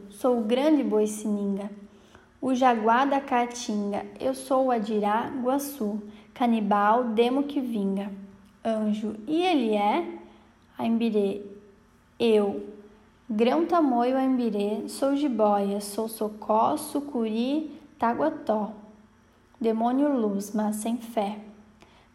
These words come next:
tamanduá, antirabebó. José de Anchieta realizou seus trabalhos sendo padre, poeta, dramaturgo, gramático e foi escritor de doze petas-,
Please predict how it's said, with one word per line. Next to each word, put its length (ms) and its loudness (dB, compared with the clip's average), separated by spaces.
tamanduá, 880 -2
antirabebó. 1040 0
José 320 4
de 100 0
Anchieta 580 -2
realizou 440 0
seus 180 -6
trabalhos 520 -2
sendo 260 -6
padre, 580 -2
poeta, 500 -2
dramaturgo, 760 -4
gramático 720 -4
e 40 -2
foi 220 -2
escritor 400 -6
de 80 -4
doze 400 0
petas-, 440 -4